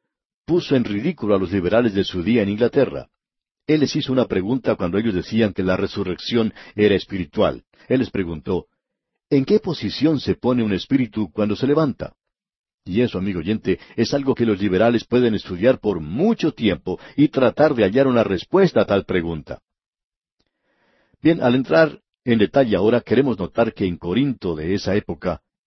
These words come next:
y también en el mundo romano de ese día, había en realidad tres filosofías concernientes con la muerte y con la vida después de la muerte. Había el estoicismo. El estoicismo enseñaba que el alma se unía a la deidad al morir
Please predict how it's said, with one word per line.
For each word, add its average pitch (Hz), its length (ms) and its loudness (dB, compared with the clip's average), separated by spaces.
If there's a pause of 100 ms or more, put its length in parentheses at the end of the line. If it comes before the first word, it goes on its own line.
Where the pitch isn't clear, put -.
y 123 80 -2
también 107 320 0
en 104 80 -2
el 87 80 -4
mundo 110 420 0
romano 95 560 0
de 85 140 -2
ese 95 200 -4
día, 90 340 -4 (500)
había 135 240 2
en 175 60 2
realidad 127 500 2
tres 165 240 4
filosofías 131 640 0
concernientes 110 800 -2
con 98 140 -6
la 80 100 -4
muerte 143 540 0 (180)
y 107 140 0
con 95 220 -2
la 85 120 -2
vida 117 320 2
después 90 320 0
de 92 60 -2
la 90 80 -2
muerte. 98 380 -4 (540)
Había 143 400 2
el 113 120 4
estoicismo. 98 880 -2 (220)
El 151 140 2
estoicismo 110 720 0
enseñaba 101 480 0
que 87 100 -4
el 85 120 -2
alma 117 260 2
se - 120 -4
unía 117 360 0
a - 20 -2
la 104 140 2
deidad 92 360 2
al 98 120 0
morir 110 340 -2